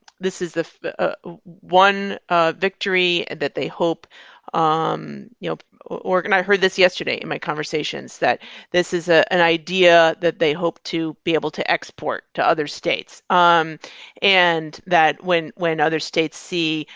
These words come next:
how it looks here, they may be more inclined to, to, um, to adopt similar, similar policies.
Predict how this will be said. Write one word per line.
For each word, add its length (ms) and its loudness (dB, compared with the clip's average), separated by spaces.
how 180 2
it 140 0
looks 240 -2
here, 500 0
they 100 -4
may 140 -2
be 100 -8
more 220 -6
inclined 540 0
to, 260 -6
to, 500 -8
um, 560 -6
to 420 -6
adopt 300 -2
similar, 600 -2
similar 420 -8
policies. 840 -2